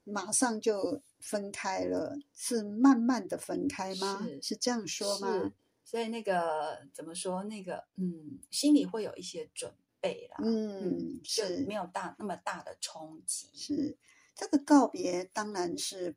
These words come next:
Speaker 1: 不得已的告别。
Speaker 2: 是。
Speaker 1: 是人生
Speaker 2: 必经过程吗？
Speaker 1: 我们说人生的，生命的季节啦。
Speaker 2: 嗯，
Speaker 1: 哦，
Speaker 2: 生命。
Speaker 1: 生命的季节，呃，生老病死。
Speaker 2: 是。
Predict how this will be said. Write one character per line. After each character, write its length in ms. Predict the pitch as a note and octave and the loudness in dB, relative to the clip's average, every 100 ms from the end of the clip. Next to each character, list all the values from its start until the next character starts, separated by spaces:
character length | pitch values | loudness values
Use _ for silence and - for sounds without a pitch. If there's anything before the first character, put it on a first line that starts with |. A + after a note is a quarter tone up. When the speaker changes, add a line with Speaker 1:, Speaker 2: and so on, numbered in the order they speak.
| - | -8
Speaker 1:
不 80 | A3 - | -10 -4
得 200 | F#3 F#3 | -2 -2
已 200 | G#3 F#3 | -4 -4
的 120 | - - | -6 -2
告 280 | G3 F3+ | 0 0
别。 460 | - - B3 A#3+ D3+ - _ _ _ | -2 -6 -6 -8 -10 -18 _ _ _
Speaker 2:
是。 460 | - - G3 D#3 - | -20 -20 -18 -18 -16
Speaker 1:
是 260 | - - F3 D4 C#4 | -10 -6 -2 0 0
人 240 | F3+ - | 2 2
生 640 | - G#3 G3+ G3+ G#3 G#3 - _ _ _ _ _ _ - | 4 2 0 -6 -10 -12 -18 _ _ _ _ _ _ 0
Speaker 2:
必 180 | C#4 | 0
经 480 | F#3 - F#3+ G3 G#3 - - | 0 -2 -2 -4 -8 -16 -4
过 240 | F#3+ D3 - | -2 -2 -4
程 380 | - - - F#2 | -8 -8 -10 -12
吗？ 300 | - - - _ | -14 -14 -18 _
Speaker 1:
我 100 | - | -8
们 80 | G3 | -2
说 180 | A3+ C4 | 4 6
人 280 | A#3+ G3+ A3 | 6 2 0
生 240 | - A#3+ | 2 2
的， 160 | G#3 F#3+ _ _ _ _ _ | 0 -6 _ _ _ _ _
生 360 | - - D4+ D4 | 2 8 12 12
命 220 | D#4 A3+ | 12 12
的 100 | F#3 | 6
季 300 | - A#3+ F#3+ | -2 -2 -4
节 320 | - C#4+ C#4+ | -2 0 0
啦。 240 | C4+ - - F#3+ | -2 -10 -12 -8
Speaker 2:
嗯， 260 | G3 F3+ | -6 -4
Speaker 1:
哦， 60 | - | -4
Speaker 2:
生 260 | F3+ E3 G#3 | -2 -2 -4
命。 140 | G#3 | -8
Speaker 1:
生 240 | - A#3+ B3+ | -4 2 6
命 160 | B3+ | 6
的 100 | A3 | 4
季 240 | G#3 A3+ G#3 | -2 -2 -4
节， 380 | F3 F3+ F3+ - _ _ _ _ _ _ | -2 0 -2 -6 _ _ _ _ _ _
呃， 340 | - - - C#4+ | -4 -2 -2 -2
生 240 | - C4 | 6 8
老 160 | B3+ F3 | 8 6
病 260 | - G3 - | 0 -2 2
死。 300 | - - - _ | 2 2 -6 _
Speaker 2:
是。 560 | - - - G#3+ - | -14 -10 -6 -6 -8